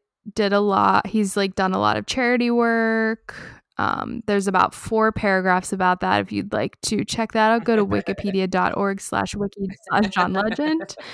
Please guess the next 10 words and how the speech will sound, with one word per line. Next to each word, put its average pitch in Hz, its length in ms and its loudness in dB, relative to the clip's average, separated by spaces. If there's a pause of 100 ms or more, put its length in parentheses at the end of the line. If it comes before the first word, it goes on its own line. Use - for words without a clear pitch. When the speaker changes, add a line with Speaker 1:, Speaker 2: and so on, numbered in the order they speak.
(120)
Speaker 2:
<laughs> - 360 -10
Speaker 1:
Um, 214 500 4
a 196 100 -2
lot 202 200 6
of 202 40 -2
good 202 200 0
stuff. - 520 -2 (280)
Um, 190 560 2 (240)
and 208 260 -4
then 202 720 -6